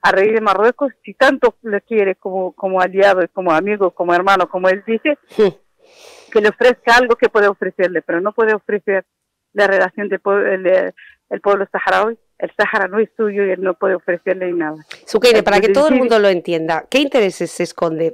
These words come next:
Speaker 2: tras, de
Speaker 1: Uf.
Speaker 2: repente, esta carta blanca, ¿no? Donde se ofrece la soberanía de un territorio que lleva luchando precisamente por su legitimidad cuarenta y seis años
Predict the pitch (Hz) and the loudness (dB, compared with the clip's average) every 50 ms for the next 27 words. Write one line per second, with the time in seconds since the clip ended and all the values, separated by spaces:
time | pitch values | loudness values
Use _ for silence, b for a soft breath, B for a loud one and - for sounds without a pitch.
0 | - - _ - 180 180 - - - _ 190 170 160 - 190 180 285 - 175 - | -6 -12 _ -4 -4 -4 -4 -8 -14 _ -14 -14 -8 -4 -2 -2 -2 -2 -2 -2
1 | 202 196 190 175 - - 185 175 165 160 - 208 185 - - 175 - 202 190 - | -2 -4 -4 -4 -6 -4 -4 -4 -4 -4 -4 -6 -6 -4 -6 -4 -2 -4 -2 -2
2 | 208 185 180 190 196 196 190 196 - - 175 165 170 185 214 254 294 - - 196 | -2 0 0 2 2 2 0 -2 -2 -4 -4 -2 0 0 0 0 0 -2 -4 -4
3 | 180 175 185 - 185 156 180 170 - 185 185 170 - 190 175 165 160 160 170 175 | -2 -4 -2 -4 -4 -4 -4 -6 -4 -4 -4 -4 -2 -2 -2 -2 -2 -2 -2 -2
4 | 175 170 175 170 160 - 165 165 165 160 - 160 151 156 156 147 143 - B B | 0 -2 -2 -4 -4 -6 -6 -6 -6 -6 -4 -6 -4 -4 -4 -6 -8 -10 B B
5 | B B B B B B - 170 180 185 185 185 180 170 - 190 170 156 151 147 | B B B B B B -4 0 0 2 2 0 0 -2 -2 -4 -4 -2 -4 -6
6 | - - - 185 185 165 - 202 - - 170 160 165 156 151 151 156 - 170 - | -8 -6 -6 -6 -6 -2 -4 -4 -4 -4 -4 -4 -4 -4 -6 -8 -8 -8 -8 -6
7 | - 180 170 165 165 - 156 156 165 170 165 170 165 160 - - 170 160 165 160 | -4 -4 -4 -4 -4 -6 -8 -4 -2 -2 0 -2 -4 -4 -6 -4 -2 -2 -2 -2
8 | 175 165 156 - 175 160 - - 139 131 120 135 147 - - - B | -4 -6 -6 -6 -6 -6 -6 -8 -8 -8 -10 -12 -12 -16 -20 -20 B